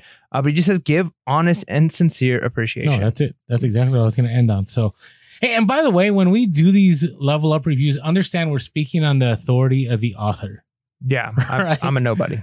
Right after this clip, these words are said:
Speaker 2: Yeah, well, well, I mean, eh, you know, sometimes it comes across where, like, we are directly saying, like, "We know this is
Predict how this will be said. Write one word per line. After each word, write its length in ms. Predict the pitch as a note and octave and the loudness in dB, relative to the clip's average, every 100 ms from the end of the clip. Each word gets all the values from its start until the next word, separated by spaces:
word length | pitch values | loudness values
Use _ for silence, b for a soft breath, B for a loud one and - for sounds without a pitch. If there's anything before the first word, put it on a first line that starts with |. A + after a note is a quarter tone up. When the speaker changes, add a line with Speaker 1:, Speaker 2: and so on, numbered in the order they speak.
| - | -8
Speaker 2:
Yeah, 140 | F3 D#3+ | -4 -2
well, 220 | D#3+ G3 | 0 0
well, 160 | F#3+ F3 | -2 -2
I 140 | E3+ | -2
mean, 180 | G#3 F#3 | 0 0
eh, 140 | E3 | 0
you 140 | G3 G#3+ | 0 0
know, 100 | G3+ | 0
sometimes 340 | A3+ A3+ G#3+ | 0 -2 -2
it 40 | E3 | -2
comes 200 | F3+ F3+ | 0 0
across 340 | - E3 E3 | -2 -2 0
where, 140 | D#3 | 0
like, 140 | C#3+ A#2+ | 0 0
we 160 | D3+ | 2
are 80 | D#3 | 2
directly 460 | B2+ B2 D3 D3 D#3 | 2 2 0 0 0
saying, 260 | D3+ C#3 | 2 0
like, 220 | C3+ A2+ b b b _ | 0 -2 b b b _
"We 260 | C#3+ F3+ F3+ | 0 4 4
know 320 | E3 D#3+ D#3+ | 4 2 2
this 300 | C#3+ C#3+ D#3 | 2 0 0
is 320 | D3 B2+ - | 0 -2 -10